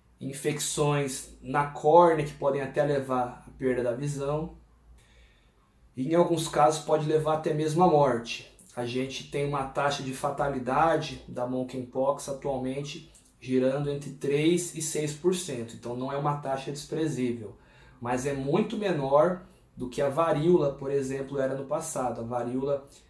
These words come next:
a gente tinha uma taxa de transmissão muito mais alta do que a monkeypox e uma taxa de mortalidade muito mais alta. Estima-se que a varíola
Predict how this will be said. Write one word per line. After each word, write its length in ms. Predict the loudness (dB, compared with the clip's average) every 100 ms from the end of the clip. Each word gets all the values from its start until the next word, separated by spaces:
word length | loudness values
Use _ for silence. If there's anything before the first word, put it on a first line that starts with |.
| _
a 80 | -8
gente 260 | -6 -8
tinha 460 | -10 -10 -8 -10 -12 _ -16
uma 200 | -8 -6
taxa 260 | -4 -6 -6
de 60 | -10
transmissão 720 | -4 -2 -2 -2 -2 2 4
muito 260 | 2 0 -8
mais 240 | -8 -2
alta 220 | -2 -2
do 80 | -10
que 120 | -10
a 60 | -8
monkeypox 880 | -6 -8 -8 -6 -2 -2 -2 -16 -20 -20 -20 -20 -16 -8
e 60 |
uma 140 | -6 -6
taxa 220 | -6 -6
de 120 | -4
mortalidade 760 | 2 2 2 0 0 0 -2 -4
muito 280 | -8 -8
mais 280 | -6 -4 0
alta. 340 | 0 0 -2 -6
Estima-se 600 | -10 -8 -6 -6 -8 -8
que 120 | -6
a 60 |
varíola 600 | -4 -2 0 0 -2 -6